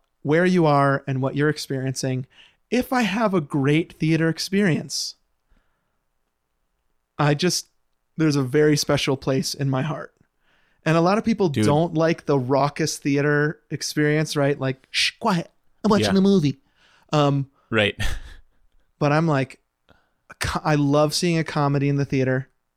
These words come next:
Speaker 1: where people are
Speaker 2: Oh, yeah.
Speaker 1: laughing. Um,
Speaker 2: Uh-huh.
Speaker 1: I, I love seeing an awkward movie in the theater, like Meet
Speaker 2: <laughs>
Speaker 1: the Parents is also, where you're just like, everybody's just
Speaker 2: Yeah.
Speaker 1: like,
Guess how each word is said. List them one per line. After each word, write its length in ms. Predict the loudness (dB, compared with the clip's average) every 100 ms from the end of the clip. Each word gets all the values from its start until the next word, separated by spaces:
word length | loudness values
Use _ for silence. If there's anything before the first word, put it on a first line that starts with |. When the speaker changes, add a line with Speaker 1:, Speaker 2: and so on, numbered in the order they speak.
| _ _ _ _ _
Speaker 1:
where 140 | -4
people 340 | -2 -2 0 2
are 120 | 4
Speaker 2:
Oh, 180 | 4 4
yeah. 20 |
Speaker 1:
laughing. 640 | 2 0 0 2 0 -2 -8 _ _ _ _ _ _ _ -6
Um, 280 | 0 0 0
Speaker 2:
Uh-huh. 160 | -2 -4 -10 _ _ _ _ _ _ _ _ -4 -4 -2
Speaker 1:
I, 80 | 0
I 20 |
love 420 | 2 4 4 2 -2
seeing 380 | -2 0 -2 -2
an 180 | -6 -6 _ -6
awkward 680 | -2 -2 -4 -6 -2 -2 0
movie 500 | -2 -2 -2 -4 -6 _ _ _ _ _ _ _ -6
in 100 | -2
the 80 | 0
theater, 280 | 0 2 4
like 240 | 4 4
Meet 120 | 4 2
Speaker 2:
<laughs> 40 |
Speaker 1:
the 100 | 2
Parents 340 | 2 2 2
is 120 | 2 2
also, 340 | 2 2 2
where 160 | 2 2
you're 140 | 0
just 180 | -2 -2
like, 200 | -4 -4 -16 -4
everybody's 380 | -2 0 0 0
just 120 | 0
Speaker 2:
Yeah. 100 | 2
Speaker 1:
like, 100 | 0